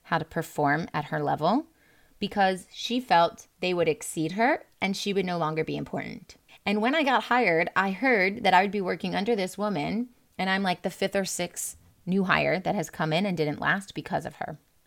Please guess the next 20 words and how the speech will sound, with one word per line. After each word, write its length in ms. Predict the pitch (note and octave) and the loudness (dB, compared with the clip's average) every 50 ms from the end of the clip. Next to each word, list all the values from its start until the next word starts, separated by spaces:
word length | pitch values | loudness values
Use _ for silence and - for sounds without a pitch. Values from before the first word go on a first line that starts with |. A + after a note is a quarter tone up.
| _ _ _ _ _ | _ _ _ _ _
Well, 440 | B3+ C4+ C4+ A3+ G3+ G3+ - - - _ | 4 8 8 10 8 8 4 -2 -10 _
her 200 | - C#4+ D4+ D4 | 0 2 2 4
job 300 | A#3+ A3+ G3+ G3 G3+ F3+ | 4 6 6 6 6 6
was 200 | F3 D#3+ D#3+ - | 4 4 4 2
to 100 | - - | -4 -10
train 360 | - - - G3 F#3+ G3 F#3+ E3+ | -10 -6 -2 0 2 2 2 0
me, 260 | D3+ - - D#3 - _ _ _ _ _ _ _ _ _ _ _ _ - | -2 -4 -6 -8 -12 _ _ _ _ _ _ _ _ _ _ _ _ -4
and 100 | F#3+ F#3+ | -4 -2
she 160 | - - B3 | 0 0 0
would 120 | B3 A#3+ - | 0 0 0
tell 160 | - G3 F#3 | 0 0 0
me 120 | E3+ D3+ | 0 -2
half 280 | F#3 - - D3+ D#3+ - | -2 0 0 0 0 0
of 160 | F#3 F3 E3+ | -2 -4 -2
the 120 | G3 G3 | -2 -2
information. 840 | G3 G3+ G3 - G3 G3 G3 F#3 F#3 F3 - F#3 F3+ F3+ F#3 F#3 - - _ _ _ | -2 -2 -2 -2 -2 -2 -2 -2 -4 -4 -4 -4 -2 -2 -4 -6 -8 -12 _ _ _
She 200 | - - - G3 | -12 -8 -6 -4
would 220 | E3+ E3 D#3+ D3 - | 0 0 -2 -2 -2
feel 460 | - E3 D#3+ D3+ D3+ D3 D3 D3 - _ _ _ _ - | -2 0 2 4 4 2 0 -2 -8 _ _ _ _ -2
like 400 | - D#3+ D3+ D3 - - - | 0 0 0 0 -2 -8 -20